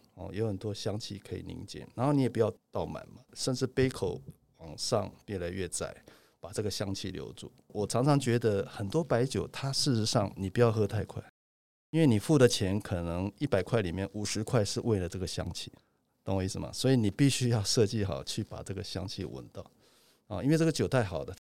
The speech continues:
我们知道色香味都很重要，不是只是在喝这个味道的部分，有很多香气特别浓，你就要慢慢喝，啊，慢慢一边闻，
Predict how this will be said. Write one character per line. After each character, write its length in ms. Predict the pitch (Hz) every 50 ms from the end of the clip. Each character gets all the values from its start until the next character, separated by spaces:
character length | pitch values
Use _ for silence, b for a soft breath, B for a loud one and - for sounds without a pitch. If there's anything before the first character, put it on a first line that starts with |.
| _ _ _ _
我 60 | 95
们 40 | 104
知 80 | - 131
道 120 | 127 120
色 200 | - - - 135 120
香 180 | - 120 110
味 140 | 113 110 95
都 120 | - 101 95
很 140 | 90 78
重 220 | - - 92 90 87
要， 100 | 80 71 - - -
不 80 | 127
是 160 | 123 151 147
只 160 | - - 90 76
是 200 | - - 120 110
在 300 | - - 117 104 104 98
喝 320 | - - - 110 107 107
这 100 | 107 110
个 120 | 101 92
味 260 | 90 98 113 110 92 87
道 140 | 92 92
的 80 | 87 80
部 160 | - - 87
分， 180 | 85 - - 101 95 - - _ _ _
有 160 | 95 98 95
很 140 | 98 104 104
多 120 | 101 143 139
香 200 | - 156 147 139
气 140 | - 143
特 160 | - - 151 127
别 140 | 113 90
浓， 240 | 87 82 78 82 85
你 100 | 85 95
就 120 | 95 - 127
要 120 | 120 117
慢 200 | 117 117 120 117
慢 200 | 110 110 110 110
喝， 240 | - - 104 107 104 - - _ _ -
啊， 100 | 101 98
慢 180 | 107 120 113
慢 200 | 107 113 110 107 113
一 60 | 110
边 180 | - 107 107 104 104
闻， 160 | 98 90 67